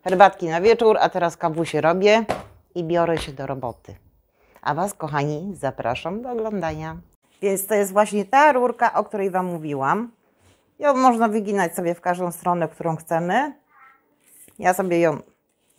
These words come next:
wygięłam w takie koło. Będę to wszystko oplatać, e, tą zieloną wstążką,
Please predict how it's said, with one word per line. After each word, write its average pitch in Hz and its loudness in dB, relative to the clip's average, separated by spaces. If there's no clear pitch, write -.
wygięłam 175 0
w - -16
takie - -8
koło. 233 2
Będę 220 4
to 202 -6
wszystko - -12
oplatać, 180 -2
e, 156 0
tą 175 -8
zieloną 160 -2
wstążką, 220 -2